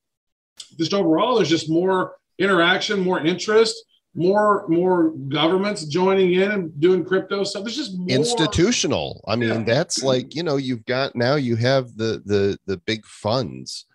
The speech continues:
Speaker 2: that are looking at this. You didn't have a Michael Saylor,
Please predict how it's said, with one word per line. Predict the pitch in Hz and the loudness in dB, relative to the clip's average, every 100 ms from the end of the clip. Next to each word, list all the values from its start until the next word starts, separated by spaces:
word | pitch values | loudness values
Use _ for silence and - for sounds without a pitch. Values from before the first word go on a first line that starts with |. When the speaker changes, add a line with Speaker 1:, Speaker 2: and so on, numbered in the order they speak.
| _ | _
Speaker 2:
that | - 87 | -2 0
are | 85 | 0
looking | 82 85 | -2 -2
at | 82 | -6
this. | 78 76 - | -4 -6 -6
You | 95 | -4
didn't | 120 113 | -4 -2
have | 113 120 | -2 -2
a | |
Michael | 82 85 95 92 | -6 -6 -6 -8
Saylor, | - - 87 101 57 55 | -6 -2 0 0 -2 -8